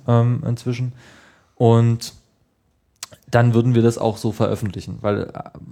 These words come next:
jede Darstellung hilft und auch die Frage Big, äh, Big Data und wie man jetzt auch mit so einem komplexen, äh, Themenfeld wie, äh, dem B E R-Desaster umgeht,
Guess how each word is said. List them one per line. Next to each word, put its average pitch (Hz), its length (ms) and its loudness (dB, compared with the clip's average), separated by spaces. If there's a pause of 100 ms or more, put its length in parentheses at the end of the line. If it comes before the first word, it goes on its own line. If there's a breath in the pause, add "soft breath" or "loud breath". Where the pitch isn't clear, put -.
(180)
jede 113 260 -2
Darstellung 147 680 0
hilft 147 440 2
und 123 200 -4
auch 113 140 -6
die 117 120 -10
Frage 117 300 0
Big, 117 180 -6 (760)
äh, 110 160 2
Big 113 240 -4
Data 135 560 2 (360 loud breath)
und 117 320 0
wie 110 80 0
man 117 140 4
jetzt 117 180 2
auch 113 80 -2
mit 110 140 -2
so 117 80 -2
einem 113 60 0
komplexen, 117 540 -2
äh, 110 280 0
Themenfeld 117 520 0
wie, 110 200 0
äh, 104 260 0
dem 104 340 -2
B 107 180 -2
E - 20 -4
R-Desaster 117 680 0
umgeht, 113 460 0